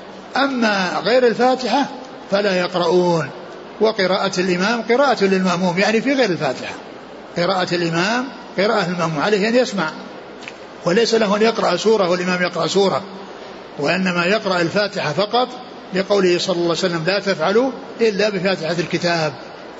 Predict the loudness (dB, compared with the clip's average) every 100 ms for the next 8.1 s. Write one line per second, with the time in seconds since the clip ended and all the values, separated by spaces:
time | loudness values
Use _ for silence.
0 | -16 -16 -16 -16 -6 -2 0 2 2 2
1 | 2 2 2 2 0 0 0 -2 0 0
2 | 0 -4 -4 0 0 0 -2 -2 -2 -2
3 | -4 -6 -2 -2 2 0 2 -2 -2 -8
4 | -16 -16 -16 -16 -12 -6 -2 0 0 0
5 | 0 0 -2 -6 -12 -16 -12 -2 2 2
6 | 2 0 2 2 2 0 0 4 4 4
7 | 2 2 2 0 0 -2 0 0 2 0